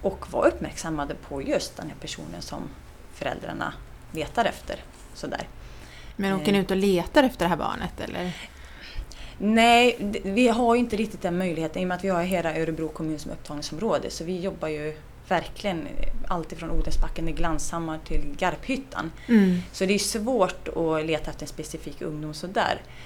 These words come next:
Speaker 1: Men vi är uppmärksamma på om vi skulle stöta på den och vi kan åka förbi det område som föräldrarna tror att ungdomen är.
Speaker 2: Mm.
Speaker 1: Så är det ju. Sen, så, sen kan man ju givetvis, eh, uppmuntra föräldrarna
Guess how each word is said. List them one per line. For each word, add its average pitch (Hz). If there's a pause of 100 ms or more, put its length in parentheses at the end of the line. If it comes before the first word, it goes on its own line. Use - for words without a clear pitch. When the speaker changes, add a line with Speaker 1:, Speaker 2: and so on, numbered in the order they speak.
(140)
Speaker 1:
Men 170
vi 170
är 160
uppmärksamma 202
på -
om 170
vi 160
skulle 147
stöta -
på 247
den 165 (420)
och 160
vi 151
kan 151 (160)
åka 156
förbi 214
det 165
område -
som -
föräldrarna - (560)
tror 156
att -
ungdomen 151
är. 214 (140)
Speaker 2:
Mm. 196 (160)
Speaker 1:
Så -
är 185
det -
ju. - (300)
Sen, -
så, 247 (160)
sen -
kan 208
man 208
ju 202 (320)
givetvis, 165 (840)
eh, 147 (840)
uppmuntra 240
föräldrarna 165